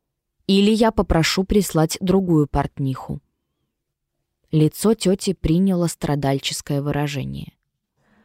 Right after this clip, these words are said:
С возгласом «Да за что мне это?» она заломила руки, но, поняв, что не подействовало, сменила подход на деловой.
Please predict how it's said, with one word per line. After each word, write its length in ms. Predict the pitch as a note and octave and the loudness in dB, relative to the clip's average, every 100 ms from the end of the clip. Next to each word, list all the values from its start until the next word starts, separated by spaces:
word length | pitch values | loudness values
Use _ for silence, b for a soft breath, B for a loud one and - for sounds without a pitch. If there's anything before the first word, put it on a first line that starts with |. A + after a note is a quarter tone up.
| _ _ _ _ | _ _ _ _
С 160 | - D#3+ | -10 0
возгласом 800 | F#3+ A3+ F3 F3 E3 E3 D#3+ - _ - | 2 2 4 2 2 0 -2 -4 _ -2
«Да 180 | F3+ G3+ | 2 2
за 160 | G3 | 2
что 380 | F#3 - G#3+ G#3+ | 0 0 4 4
мне 360 | E3+ F3 E3+ C#3+ | 6 4 4 2
это?» 340 | - D3 C3+ _ _ _ _ _ _ | 2 -2 -2 _ _ _ _ _ _
она 300 | D3+ E3 F#3 | 0 2 2
заломила 640 | E3 D3 D3 D3 C#3+ C3+ C#3 | 2 0 0 0 0 -2 0
руки, 400 | B3 - A#3 b b b b | -2 -2 -8 b b b b
но, 180 | F3 F3 | 0 2
поняв, 420 | E3+ F3+ F3+ - | 2 2 0 -2
что 200 | - E3+ | -2 0
не 100 | D#3+ | 0
подействовало, 880 | D3 C#3+ D#3 A3+ - A3 F#3+ F#3+ F#3+ | 0 0 2 2 0 -2 0 0 -2
сменила 560 | - D#3+ D3+ E3 G#3+ | -2 0 0 2 0
подход 500 | - D#3 - D3+ D#3 | 0 -4 -4 -4 -2
на 100 | E3+ | -2
деловой. 580 | D#3 E3 D#3+ C#3+ C3 - | 0 2 2 -2 -8 -16